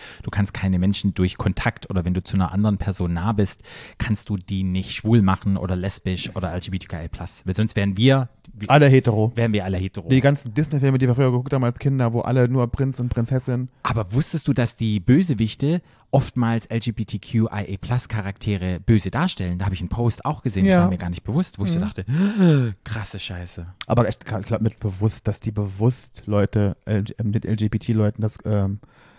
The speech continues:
Speaker 2: porträtieren wollten. Das kommt einfach nur so rüber, weil die oft als, weil die Männer oft geschminkt sind oder weil das, äh, die aussehen wie Drag Queens oder so oder, ja.
Speaker 1: Ja.
Speaker 2: Aber das, ich kann mir nicht vorstellen, dass Disney das wirklich bewusst deshalb gemacht hat. Aber
Speaker 1: Mhm.
Speaker 2: sie wirken oft so, die, die Charaktere.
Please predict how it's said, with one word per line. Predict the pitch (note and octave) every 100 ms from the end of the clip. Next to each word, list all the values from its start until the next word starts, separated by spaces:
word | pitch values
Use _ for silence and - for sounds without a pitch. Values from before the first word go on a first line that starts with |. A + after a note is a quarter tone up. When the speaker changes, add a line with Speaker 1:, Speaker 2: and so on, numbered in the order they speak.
| _
Speaker 2:
porträtieren | - C3 A2+ - B2 A2 G2+
wollten. | G#2 A2+
Das | G#2 -
kommt | - B2+
einfach | - A2+
nur | A#2
so | A2
rüber, | C3+ A#2
weil | G#2+
die |
oft | A2+ -
als, | G2+ G#2 - - - A2+
weil | A2 G#2+
die | A#2
Männer | B2+ B2+
oft | A#2+ -
geschminkt | A2 B2 C#3+
sind | - A#2+
oder | - A2 G#2
weil | G#2+ G#2+ - F#2
das, | A2 G#2
äh, | - G#2+ G#2 F#2+
die | -
aussehen | G2+ A#2
wie | A2
Drag | - A#2
Queens | - G#2+ G#2+
oder | F#2 G#2
so | G#2 G2+
oder, | G2+ G2 - _ - - - _ -
ja. | - F2 G#2 - _ -
Speaker 1:
Ja. | F#2+
Speaker 2:
Aber | G#2 G#2
das, | A2 - -
ich | -
kann | G#2+
mir | A2+
nicht | G#2
vorstellen, | A#2 A2
dass | G#2 -
Disney | A2+ - G#2+ G#2
das | G#2+ -
wirklich | A2+ -
bewusst | F2+ A2 - G2
deshalb | G2 G#2 F2
gemacht | G2 G2+ -
hat. | F2+ F#2 G2+
Aber | G2+
Speaker 1:
Mhm. | F#2
Speaker 2:
sie | G2+
wirken | A2 -
oft | F2+ -
so, | -
die, | -
die | - G#2
Charaktere. | - G2 F2+ - F#2+